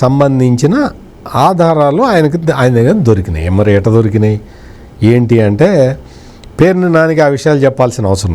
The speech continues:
లేదు, గురుమూర్తికి మనం చెప్పిన అర్థం కాదు. ఇక్కడ లావు కృష్ణదేవరాయల దగ్గర ఆధారాలు రెండు వేల కోట్ల రూపాయలు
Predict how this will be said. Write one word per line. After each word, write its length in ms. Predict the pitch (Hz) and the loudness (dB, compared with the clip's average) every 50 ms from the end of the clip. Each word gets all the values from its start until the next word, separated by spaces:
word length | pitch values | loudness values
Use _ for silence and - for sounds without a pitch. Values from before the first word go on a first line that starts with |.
| 73 69 | -4 -6
లేదు, 140 | 65 69 92 - - - - - - - - - - 95 117 | -8 -8 -10 -16 -18 -20 -20 -20 -20 -20 -14 -10 -2 0 2
గురుమూర్తికి 560 | 147 160 175 175 175 170 160 165 170 175 175 170 - - - - - - 185 160 | 2 2 2 2 0 0 0 0 0 0 -2 -4 -6 -20 -20 -20 -14 -6 -2 0
మనం 140 | 151 160 151 131 | 2 2 2 2
చెప్పిన 240 | 147 131 143 175 202 165 | 0 0 0 -4 -2 -2
అర్థం 220 | 98 87 90 104 98 87 78 | -2 0 0 0 0 0 -2
కాదు. 160 | 67 60 - - - - - - - - - - - - - - - - - - - - - - - - - - 160 | -4 -8 -10 -14 -20 -20 -20 -20 -20 -20 -20 -20 -20 -20 -20 -20 -20 -20 -20 -20 -20 -20 -20 -20 -20 -16 -6 -6 -4
ఇక్కడ 220 | 156 - 208 185 175 165 160 156 165 175 180 - - - - - | 0 2 2 2 2 2 0 -2 -2 -6 -8 -14 -16 -8 -2 0
లావు 180 | - 170 220 196 180 | 2 2 2 0 -2
కృష్ణదేవరాయల 640 | 196 175 - - 170 156 156 147 143 143 139 135 131 127 123 | -4 -6 -6 -4 0 2 2 2 4 2 2 2 0 0 -2
దగ్గర 180 | 120 123 - - 240 151 120 | 0 0 -2 -2 0 0 0
ఆధారాలు 500 | 123 117 120 120 120 120 120 127 151 202 220 - - - - - - - - - - - - - - - 113 | 0 2 0 0 0 0 -2 -2 -2 -6 -8 -10 -14 -20 -20 -20 -20 -20 -20 -20 -20 -20 -20 -12 -4 0 2
రెండు 280 | 143 170 190 208 214 226 220 196 | 2 2 2 0 0 0 2 2
వేల 220 | 196 202 208 226 233 226 - - | 2 2 2 0 -2 -4 -6 -2
కోట్ల 300 | 190 190 190 190 185 180 180 170 170 | 0 0 0 0 -2 -2 0 0 0
రూపాయలు 640 | 170 165 160 - 160 156 156 156 156 160 170 202 269 | -2 -2 0 0 2 2 2 0 0 0 0 0 0